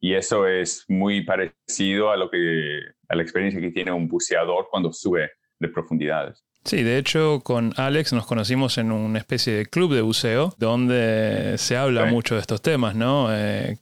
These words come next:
Speaker 2: casi, si me acuerdo correctamente, fue Buzz Aldrin el que de cierta forma, y no, no que inventó, pero que propuso usar el, en,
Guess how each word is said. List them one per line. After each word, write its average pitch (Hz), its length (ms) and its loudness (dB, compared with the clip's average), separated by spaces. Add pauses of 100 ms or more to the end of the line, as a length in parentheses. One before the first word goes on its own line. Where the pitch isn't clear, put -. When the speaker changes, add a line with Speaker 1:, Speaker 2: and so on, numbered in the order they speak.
Speaker 2:
casi, 110 880 0
si 120 160 0
me 113 80 2
acuerdo 165 480 2
correctamente, 135 720 2
fue 135 480 2
Buzz 135 380 0
Aldrin 156 440 2
el 113 200 2
que 113 180 0
de 110 260 0
cierta 147 380 0
forma, 147 480 0 (100)
y 117 280 2
no, 175 320 2
no 175 160 2
que 226 80 2
inventó, 151 540 2
pero 151 180 2
que 123 120 0
propuso 151 720 2
usar 147 440 2
el, 135 280 2
en, 117 140 2